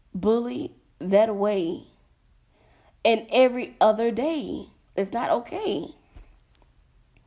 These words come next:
So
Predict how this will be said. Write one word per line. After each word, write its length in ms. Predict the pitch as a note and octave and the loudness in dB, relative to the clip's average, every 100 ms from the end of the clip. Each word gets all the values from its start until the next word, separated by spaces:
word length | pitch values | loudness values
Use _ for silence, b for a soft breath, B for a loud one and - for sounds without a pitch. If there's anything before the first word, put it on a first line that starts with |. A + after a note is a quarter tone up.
| b b b b b b b _ _ _ _ _ _ _ _ _ _ _ _ _ _ _ _ _ | b b b b b b b _ _ _ _ _ _ _ _ _ _ _ _ _ _ _ _ _
So 300 | - A3+ G#3+ | -4 0 0